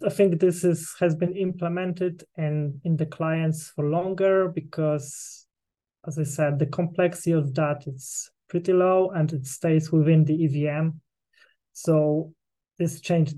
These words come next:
doesn't really touch anything outside. So this makes it relatively easy to, to implement. So yeah,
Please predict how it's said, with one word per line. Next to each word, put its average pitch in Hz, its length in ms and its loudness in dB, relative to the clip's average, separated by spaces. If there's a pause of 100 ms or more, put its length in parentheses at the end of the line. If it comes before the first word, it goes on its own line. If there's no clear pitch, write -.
(120)
doesn't 156 380 0
really 147 160 -4
touch 139 340 -6
anything 147 480 -2
outside. 139 640 -4 (920)
So 156 160 0
this 143 320 -2
makes 147 320 0
it - 200 -2
relatively 151 500 2
easy 147 360 -4
to, 139 400 -8 (140)
to 160 80 -4
implement. 143 640 -6 (420)
So 165 200 2
yeah, 131 220 4